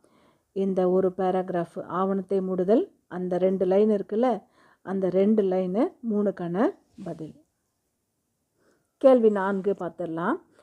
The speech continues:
வலது இசைவு என்பது என்ன? இதுக்கான பதிலை பார்த்துருவோம். பக்தி ஒழுங்குபடுத்துதல் பேராகிராஃப் அலைன்மெண்ட் இருக்குல்ல,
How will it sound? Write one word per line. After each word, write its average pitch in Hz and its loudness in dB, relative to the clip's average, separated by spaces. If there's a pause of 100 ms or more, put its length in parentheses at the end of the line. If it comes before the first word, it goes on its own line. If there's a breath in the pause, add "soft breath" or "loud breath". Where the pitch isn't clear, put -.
(160)
வலது 262 4
இசைவு 220 0
என்பது 196 0
என்ன? 175 -6 (280)
இதுக்கான 202 0
பதிலை 196 4
பார்த்துருவோம். 175 -4 (640)
பக்தி 294 0 (360)
ஒழுங்குபடுத்துதல் 220 6 (280)
பேராகிராஃப் 220 2 (300)
அலைன்மெண்ட் 208 0
இருக்குல்ல, 196 0